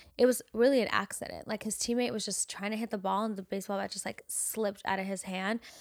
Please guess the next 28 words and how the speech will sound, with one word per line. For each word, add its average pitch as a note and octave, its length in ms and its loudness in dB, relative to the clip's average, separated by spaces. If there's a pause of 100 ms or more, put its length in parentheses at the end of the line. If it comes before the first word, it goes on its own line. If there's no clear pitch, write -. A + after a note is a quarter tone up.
(260)
Um, G3 380 6
and G#3 360 0
I, C#4 500 0 (480)
it's A#3 200 4
crazy G#3+ 300 0
to B3+ 40 2
me, C#4 120 2
but B3+ 180 4
I G3+ 160 -2
think B3+ 180 0
about C#4+ 260 0
that C#4 100 -2
happening G#3+ 480 -2
all G3+ 160 -6
the - 80 -8
time. - 260 -10
Like, A3 180 -10
sometimes, B3+ 560 -4
see, D4+ 240 0
worry A#3 360 4
when C4 120 4
you C4 100 4
have C4 220 2
to, - 120 -4
and - 140 -4
here G#3+ 140 0
I G#3 60 0
am. - 140 -4